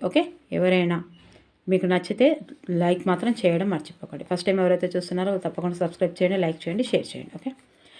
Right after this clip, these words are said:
ప్రపంచవ్యాప్తంగా ప్రపంచ బాలల హక్కుల పరిరక్షణ దినోత్సవాన్ని ఎప్పటి నుంచి జరుపుతున్నారు?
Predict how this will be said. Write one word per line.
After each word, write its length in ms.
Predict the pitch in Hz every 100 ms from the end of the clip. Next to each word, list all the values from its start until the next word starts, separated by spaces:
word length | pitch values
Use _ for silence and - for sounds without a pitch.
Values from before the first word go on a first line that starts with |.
| - _ 320
ప్రపంచవ్యాప్తంగా 1000 | 226 320 311 262 233 226 233 220 220 220
ప్రపంచ 480 | 220 202 254 254
బాలల 380 | 208 180 202 220
హక్కుల 440 | 214 196 - 202 185
పరిరక్షణ 760 | 180 196 208 208 - 208 185 -
దినోత్సవాన్ని 880 | 170 180 214 220 - 190 175 180 247 -
ఎప్పటి 440 | 185 - 220 233
నుంచి 340 | 208 185 180 214
జరుపుతున్నారు? 640 | 202 185 180 160 143